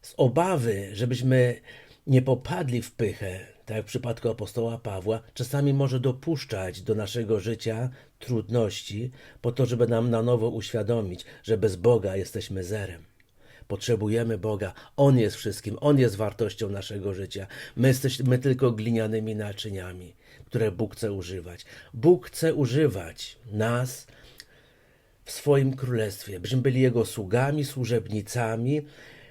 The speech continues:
w pełni pokory i świadomości tego, że wszystko mamy od Niego i bez Niego nic uczynić nie możemy. I taka postawa daje też nam otwarte drzwi do takiego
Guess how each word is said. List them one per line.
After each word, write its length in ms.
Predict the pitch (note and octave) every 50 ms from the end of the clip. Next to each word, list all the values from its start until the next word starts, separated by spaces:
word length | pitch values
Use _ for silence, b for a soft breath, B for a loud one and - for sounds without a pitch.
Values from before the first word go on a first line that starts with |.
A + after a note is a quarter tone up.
| B B B B _ _ _ _
w 140 | - - -
pełni 560 | - - D#3 D#3 D3+ C#3+ C#3+ C#3 C3+ B2+ C3 B B B B B B B _ -
pokory 600 | C3+ B2+ B2+ - - C3+ D3 D3+ D#3+ D#3+ E3+ D#3+
i 100 | C#3+ C3
świadomości 720 | - - B2+ A#2 B2+ B2 A#2 B2 C3+ D3+ D3+ - - C#3+
tego, 340 | C3+ D3 D3+ D3 C3+ D3 C#3
że 340 | A#2+ A#2 C3 B2+ B2 A#2+ A#2 B B B B B B B
wszystko 400 | B - D3 C#3+ - - - C3+
mamy 320 | B2+ C3 B2 B2 B2 B2 -
od 200 | A#2+ A2 G#2+ A2
Niego 440 | B2 B2 A2+ G#2 F2 F#2 G2 G2+
i 100 | G#2 G#2+
bez 220 | G2+ A#2 G#2+ G2+ A#2
Niego 220 | B2 G#2+ A2+ A#2
nic 220 | A2+ A2+ A#2 - -
uczynić 400 | A#2+ - A#2 A2+ A2 G#2+ - -
nie 100 | A2+ G#2+
możemy. 440 | A2 A2+ - D3 D3 A2+ F#2+ F#2+ - - _ _ _ _ _ _ _ _ _ _ _ _ _ _ b b b b b b b b b b b
I 80 | C3
taka 280 | B2 D3 D3 C#3 C#3 C3
postawa 720 | C3 C3 B2 - - C#3+ D3 D#3 B2+ A2 G2+ G2 F#2+ G2 G2
daje 380 | F2+ G#2+ A#2+ A#2+ A#2+ A#2+ A#2
też 240 | A2+ - B2 G#2 G#2
nam 300 | B2 A#2+ A#2+ A2+ A#2 A2 - b b b b b b b b _ _ _ _ _ -
otwarte 560 | B2+ B2+ - - C#3+ B2+ B2 B2 - C3 A#2
drzwi 480 | G#2 G2+ A2 A#2 C#3 E3+ E3 C#3+ A#2 - - - _ _ _ _ _ _ _ _ _ _ _ _ _ _ _ _ _ -
do 380 | G2 A#2+ A2+ A#2 A#2 A#2 A2+ A2+
takiego 500 | - B2+ B2+ - C3+ B2+ B2 B2 A#2 A#2